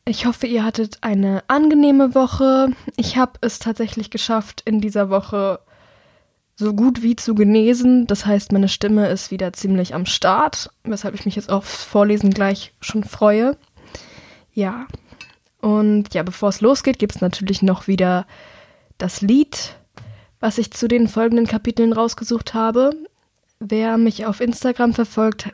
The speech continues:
weiß vielleicht schon, welches Lied das ist. Ich hab das nämlich da gestern schon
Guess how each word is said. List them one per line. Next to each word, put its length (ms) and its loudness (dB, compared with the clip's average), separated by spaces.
weiß 320 -2
vielleicht 340 -2
schon, 260 2
welches 300 -4
Lied 140 -4
das 140 -4
ist. 240 -6
Ich 80 -14
hab 100 -12
das 160 -6
nämlich 240 -2
da 160 -8
gestern 400 -4
schon 380 0